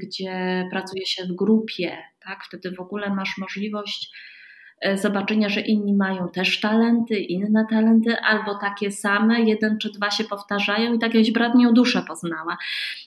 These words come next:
Jak prowa-, prowadzimy z Dominikiem meetupy w, meetupy w Krakowie,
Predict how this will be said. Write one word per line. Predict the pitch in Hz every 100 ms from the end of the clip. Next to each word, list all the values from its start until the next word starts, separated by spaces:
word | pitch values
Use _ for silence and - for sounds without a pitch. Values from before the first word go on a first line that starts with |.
| -
Jak | 190 -
prowa-, | 208 202 202 202
prowadzimy | 208 214 - 233 233
z | 220 - 202 202
Dominikiem | 202 208 220 220
meetupy | 208 202 208 208
w, | - -
meetupy | 214 202 202 202 202
w |
Krakowie, | - 196 185 180 175 180 214